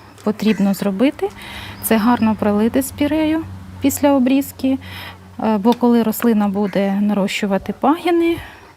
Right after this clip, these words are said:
то їй потрібно багато вологи. І я буду підживлювати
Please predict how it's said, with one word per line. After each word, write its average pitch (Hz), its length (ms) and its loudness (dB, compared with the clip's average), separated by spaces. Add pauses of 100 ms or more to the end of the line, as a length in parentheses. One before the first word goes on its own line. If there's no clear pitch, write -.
(300)
то 226 180 2
їй 233 240 4
потрібно 226 720 0
багато 202 560 -2 (460)
вологи. 175 540 0 (1600)
І 262 140 8
я 339 240 0
буду 262 320 4
підживлювати 220 1000 0